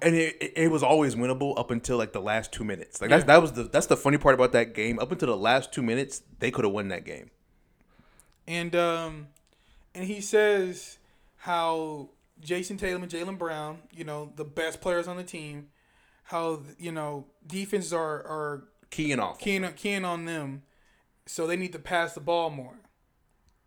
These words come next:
Speaker 2: Uh, no, bro. Um, yeah, if I'm Jason Tatum, yeah, to J-, to Jaylen Brown.
Speaker 1: Yeah.
Speaker 2: If I'm Jaylen Brown, yeah.
Speaker 1: To Jason Tatum.
Speaker 2: Jason Tatum. <laughs> Like, bro,
Speaker 1: Yeah.
Speaker 2: like, what's confusing about this offense?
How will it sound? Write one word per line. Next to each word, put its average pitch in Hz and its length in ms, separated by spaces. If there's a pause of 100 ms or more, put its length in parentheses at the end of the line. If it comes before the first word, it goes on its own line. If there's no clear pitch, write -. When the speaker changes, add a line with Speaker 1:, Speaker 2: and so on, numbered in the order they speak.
(920)
Speaker 2:
Uh, 196 460 (380)
no, 220 340
bro. 175 420 (720)
Um, 214 260
yeah, 180 400
if 175 100
I'm 254 100
Jason 254 180
Tatum, 254 280
yeah, 220 240 (1040)
to 185 100
J-, 185 280
to 175 180
Jaylen 185 260
Brown. 170 360
Speaker 1:
Yeah. 147 160
Speaker 2:
If 208 180
I'm 214 80
Jaylen 220 220
Brown, 214 420
yeah. 196 220
Speaker 1:
To 135 40
Jason 135 240
Tatum. 123 280 (100)
Speaker 2:
Jason 196 220
Tatum. 170 280
<laughs> 165 40
Like, 277 640
bro, 294 120
Speaker 1:
Yeah. 277 120 (360)
Speaker 2:
like, - 220 (240)
what's - 160
confusing 285 380
about 233 200
this 233 100
offense? 220 500